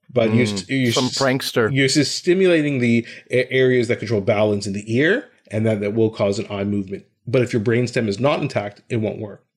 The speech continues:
Speaker 1: Uh, you wanna make sure that there's no facial movement when you give them pain. The gag reflex is gone,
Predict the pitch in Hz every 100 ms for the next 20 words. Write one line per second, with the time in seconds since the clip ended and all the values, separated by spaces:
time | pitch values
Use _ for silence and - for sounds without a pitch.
0 | _ 107 120 123 131 127 127 123 117 110
1 | - 123 117 107 - 104 104 101 98 107
2 | - 143 165 139 143 139 147 143 - 113
3 | 110 104 113 107 104 143 143 139 139 135
4 | - - 107 101 127 131 135 160 - 127
5 | 131 139 131 143 - - 113 131 127 127
6 | 156 202